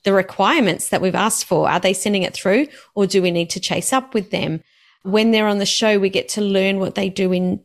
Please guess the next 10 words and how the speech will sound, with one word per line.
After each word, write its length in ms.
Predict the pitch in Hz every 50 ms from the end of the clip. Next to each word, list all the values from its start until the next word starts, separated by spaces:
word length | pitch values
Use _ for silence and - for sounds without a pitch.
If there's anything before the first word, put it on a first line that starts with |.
| _ _
depth 480 | - 190 147 113 - - - - - - _ _ _ _ _ _ -
rather 340 | 196 202 196 190 190 196 190
than, 260 | 185 180 170 160 - - _ _ _ -
you 100 | 226 226
know, 140 | 196 190 190
sometimes 480 | 190 - 202 202 196 - 202 180 180
a 40 | 196
quick 240 | 180 - - 226 -
coffee 300 | - - 208 196 - 202
chat. 320 | 190 - - 214 208 -